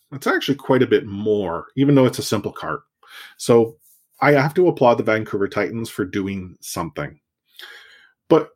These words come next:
the difficulty that I also have, and again, these are sort of the feelings that I expressed on Twitter, is how hard would it have been to have someone write a short note just to, you know, acknowledge, like,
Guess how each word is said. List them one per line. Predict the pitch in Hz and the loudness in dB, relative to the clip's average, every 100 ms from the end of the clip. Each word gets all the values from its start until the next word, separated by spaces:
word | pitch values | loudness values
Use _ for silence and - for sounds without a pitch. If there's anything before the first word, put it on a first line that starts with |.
| _ _ _ _ - | _ _ _ _ 0
the | 160 | 2
difficulty | 151 254 240 - 131 131 127 113 131 | 4 4 4 4 4 4 4 2 0
that | 131 120 | 2 4
I | 117 | 4
also | 110 123 - 101 | 2 -2 -2 -2
have, | 95 | -2
and | 123 | -2
again, | 127 127 | 0 2
these | 139 135 | 2 0
are | 139 | -2
sort | 135 | -2
of | 117 | 0
the | 110 | -2
feelings | 113 110 | -4 -4
that | - | -4
I | 98 | -4
expressed | - 110 - | -2 -4 -4
on | 95 | -10
Twitter, | - 151 120 101 | -2 2 4 4
is | 98 - - - | 2 -6 -20 -18
how | - 381 370 | -2 0 0
hard | 117 110 107 | 2 2 2
would | 101 | 2
it | 92 | 0
have | 90 - | -2 -4
been | 87 90 | -6 -4
to | 85 | -6
have | 85 - | -6 -6
someone | 90 90 85 | -8 -6 -4
write | 85 | -4
a | 78 | -4
short | - 85 82 | -4 -4 -4
note | 82 78 - _ _ | -6 -8 -10 _ _
just | - - | -8 -4
to, | - - - | -4 -4 2
you | 143 | 4
know, | 98 | 4
acknowledge, | 95 90 87 85 82 - | 2 2 2 0 -2 -4
like, | 82 - | -4 -6